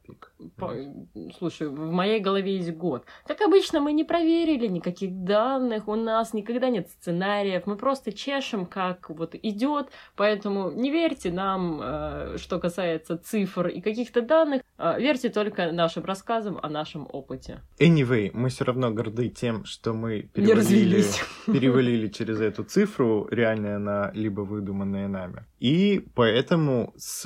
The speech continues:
Speaker 1: высоты своего опыта
Speaker 2: Жопыта.
Speaker 1: совместного проживания мы будем вам сейчас рассказывать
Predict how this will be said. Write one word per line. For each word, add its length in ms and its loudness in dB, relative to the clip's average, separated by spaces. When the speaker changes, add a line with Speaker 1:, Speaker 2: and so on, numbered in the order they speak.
Speaker 1:
высоты 560 -4
своего 400 -2
опыта 760 -4
Speaker 2:
Жопыта. 200 -4
Speaker 1:
совместного 800 2
проживания 880 2
мы 260 -4
будем 340 -4
вам 320 -4
сейчас 640 -8
рассказывать 800 -10